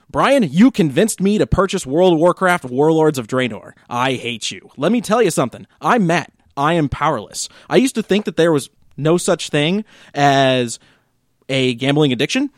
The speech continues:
I don't believe I have an addictive personality. I mean, I don't fall prone to the hooks of gambling, alcohol, cigarettes, or any of those things that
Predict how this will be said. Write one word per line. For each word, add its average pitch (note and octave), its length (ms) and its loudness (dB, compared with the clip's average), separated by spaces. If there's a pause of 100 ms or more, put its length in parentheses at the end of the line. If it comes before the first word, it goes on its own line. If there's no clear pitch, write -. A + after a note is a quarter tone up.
(220)
I D3 160 2
don't D#3+ 220 2
believe E3+ 320 -2
I C3 220 -2
have C#3+ 360 -2
an B2+ 140 -6
addictive B2 380 -6
personality. C#3 680 -6
I C3 160 -2
mean, B2+ 320 -2 (300)
I D3+ 80 -2
don't F#3 180 -2
fall E3+ 180 0
prone C#3+ 420 -2
to C#3 80 -2
the A2+ 80 -6
hooks D3 260 -6
of A#2 80 -8
gambling, C3+ 540 -4
alcohol, A#2+ 580 -4
cigarettes, B2 640 -6 (240)
or E3+ 100 0
any G3+ 100 2
of G3 80 0
those F#3 160 -2
things E3 380 -2
that C#3+ 200 -4